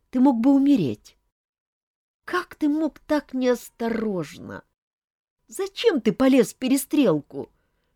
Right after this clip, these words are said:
Надо было спрятаться за креслом". "Ты бы спрятался?" кратко спросил король. Мафей печально понурился и опять замолчал. "Конечно, как советы раздавать, так мы все мудрые.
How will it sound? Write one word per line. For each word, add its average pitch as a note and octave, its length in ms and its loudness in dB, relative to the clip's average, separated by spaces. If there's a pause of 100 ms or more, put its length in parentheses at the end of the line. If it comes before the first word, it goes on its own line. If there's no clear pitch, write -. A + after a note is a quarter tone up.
(140)
Надо C#4+ 180 -2
было E4+ 180 4
спрятаться E4 580 0
за F4 120 2
креслом". D3+ 720 -4 (1160)
"Ты C3+ 120 -4
бы B2+ 140 -2
спрятался?" E3 920 -4 (580)
кратко - 360 -12
спросил A2+ 440 -14
король. A2+ 440 -10 (640)
Мафей D3+ 300 -6
печально D3 520 -4
понурился C#4 920 -4
и C#4 80 -12
опять A2+ 360 -10
замолчал. G2 680 -12 (1160)
"Конечно, C#3 920 -10 (140)
как E3 220 -6
советы D3+ 600 0
раздавать, B3+ 680 -4
так C#3+ 220 -10
мы A#2+ 120 -4
все C#4+ 280 -10
мудрые. G#2 640 -10